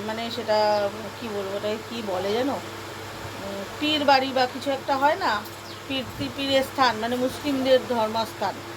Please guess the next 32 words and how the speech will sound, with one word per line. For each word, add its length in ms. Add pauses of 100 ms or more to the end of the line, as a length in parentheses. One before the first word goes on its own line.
(380)
সেখানে 600
ওরা 220
নিয়ে 240
গেছে। 340
নিয়ে 260
গিয়ে 220
ওখানে 340
ঝাড়াপোছ 680
করছে। 360 (580)
বাচ্চাটা 420
এখন 240
ঈশ্বরের 320
কৃপায় 340
ভালো 220
আছে, 320 (500)
কিন্তু, 280
উম, 840 (140)
আহ, 60 (360)
সিসিটিভিতে 600 (260)
দু-, 140 (340)
নেক্সট 380
দিন, 280
প্রথম 320
দিন 200
তো 120
ধরা 320
পড়েছেই, 440 (480)
নেক্সট 300
দিনও 240
দেখা 280
গেছে 380 (520)
যে, 320